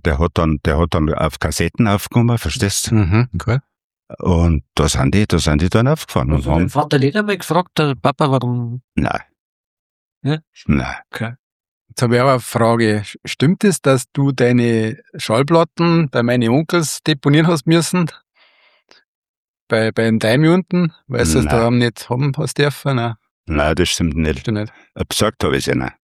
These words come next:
Speaker 2: Ah, beso-, ach, genau.
Speaker 1: Und die Jungs, äh, haben mir gleich oft, äh,
Speaker 2: Stimmt, du warst ja in Minga damals.
Speaker 1: haben, äh, genau, äh, Sonnenstraße, wo ich
Speaker 2: Mhm.
Speaker 1: reingeschaut,
Speaker 2: Ja.
Speaker 1: weißt du schon.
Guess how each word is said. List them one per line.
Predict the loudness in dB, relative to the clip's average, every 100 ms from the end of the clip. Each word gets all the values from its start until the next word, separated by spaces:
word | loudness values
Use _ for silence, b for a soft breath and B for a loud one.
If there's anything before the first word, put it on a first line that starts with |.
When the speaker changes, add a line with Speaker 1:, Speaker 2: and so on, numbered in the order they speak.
| -10
Speaker 2:
Ah, | -6
beso-, | -6 -6 -2
ach, | -2 -4 -8
genau. | -2 -2 -2 -10 _ _ _ _ _ _ _ _ _
Speaker 1:
Und | -2 -2 2
die | 2
Jungs, | 4 2 2
äh, | 2
haben | 4 4 2
mir | 0
gleich | 2 2
oft, | 2 0 -4
äh, | -4
Speaker 2:
Stimmt, | 0 0 2
du | 2
warst | 0 0
ja | 0
in |
Minga | 2 2 2
damals. | 0 -2 -4 -10 _
Speaker 1:
haben, | -2 -2 -2
äh, | -8 -4
genau, | 0 2 2 0
äh, | -2 -6 -4
Sonnenstraße, | 0 2 2 0 -2 -2 -2 -6 -8
wo | -2
ich | 0 2 2
Speaker 2:
Mhm. | 2
Speaker 1:
reingeschaut, | 0 -2 -2
Speaker 2:
Ja. | 0
Speaker 1:
weißt | -2
du | 0
schon. | -4